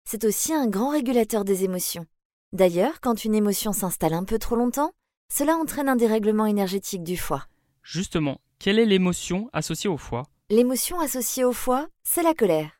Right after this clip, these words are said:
Speaker 1: Alors la colère, c'est un sentiment humain, mais un cheval peut aussi se mettre en colère, dans le sens où il va présenter une grande instabilité. C'est un cheval qui ne va pas tenir à l'attache, par exemple. Un cheval qui va s'agiter, qui va avoir des réactions démesurées,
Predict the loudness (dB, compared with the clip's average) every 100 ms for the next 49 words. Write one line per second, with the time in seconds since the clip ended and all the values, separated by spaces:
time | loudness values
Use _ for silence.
0 | _ _ _ _ -2 0 2 0 2 2
1 | 2 0 -4 -4 -2 -4 -4 -2 2 2
2 | 0 -4 _ -2 0 0 -2 2 0 0
3 | -4 -2 -2 -2 -2 -2 -2 -6 -2 2
4 | 2 0 _ _ _ _ -2 0 0 -4
5 | -6 -4 -2 2 2 2 -2 -2 -2 -2
6 | 0 2 2 2 -2 -2 -2 -2 -4 -6
7 | -8 -10 -14 _ _ _ _ -2 0 0
8 | 0 0 0 -2 -2 0 0 0 0 0
9 | 0 0 0 -4 -4 -2 -2 -2 -4 -4
10 | -6 -10 -12 _ _ _ _ -2 0 0
11 | 2 2 0 -2 0 2 0 0 -2 -4
12 | -4 -6 2 2 4 2 2 2 0 0
13 | -2 2 4 2 0 -2 -2